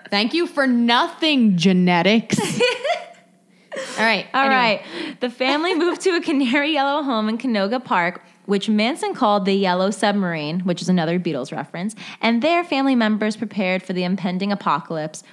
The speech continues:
Speaker 2: which around the campfire Manson had termed Helter Skelter. I love how, I think you're looking up the picture, <laughs> you're putting the
Speaker 1: Oh,
Speaker 2: picture up now.
Speaker 1: absolutely.
Speaker 2: Oh my God. All right.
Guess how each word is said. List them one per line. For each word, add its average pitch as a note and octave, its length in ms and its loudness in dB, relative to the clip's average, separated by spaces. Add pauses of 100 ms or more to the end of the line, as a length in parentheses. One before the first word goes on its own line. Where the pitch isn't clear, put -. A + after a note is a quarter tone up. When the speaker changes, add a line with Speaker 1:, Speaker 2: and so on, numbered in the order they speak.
Speaker 2:
which F#3+ 160 -6
around F#3 260 -2
the G3+ 60 -4
campfire E3+ 560 -4
Manson E3+ 420 -8
had G3+ 180 -4
termed D#3+ 360 -8
Helter D#3+ 400 -6
Skelter. - 580 -4 (380)
I G#3+ 100 4
love A#3 200 2
how, D4 100 4
I G#3+ 140 4
think D#4+ 200 -2
you're C4 120 2
looking G#3 300 0
up - 140 -10
the G3+ 80 -2
picture, A3 340 0
<laughs> C4 60 6
you're C4 280 2
putting B3 240 4
the A3+ 80 4
Speaker 1:
Oh, C5 40 2
Speaker 2:
picture C5+ 240 4
up A3+ 100 4
now. G#3 320 6
Speaker 1:
absolutely. E3+ 360 -4
Speaker 2:
Oh G3+ 100 0
my F#3 160 -4
God. D#3+ 300 -4 (420)
All A#3+ 100 2
right. G3 280 0